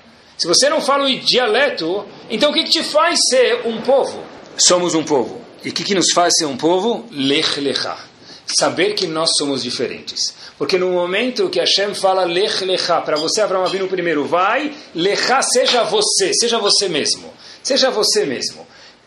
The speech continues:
Quando a gente começa a imitar os outros povos, se comportar, e às vezes a gente se equivoca, e começa a pensar igual aos outros povos,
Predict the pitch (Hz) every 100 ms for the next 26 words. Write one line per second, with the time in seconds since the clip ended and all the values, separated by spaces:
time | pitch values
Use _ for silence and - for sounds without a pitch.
0 | - - - 247 233 233 262 240 208 220
1 | 226 220 202 180 - 185 202 160 185 185
2 | 151 - 151 147 117 - - - - -
3 | 180 208 208 185 185 135 185 175 143 143
4 | 139 160 143 147 143 - 135 143 127 160
5 | - 104 - - - - - 151 160 190
6 | 180 - 160 147 - 180 185 165 156 156
7 | 156 156 135 - 156 170 175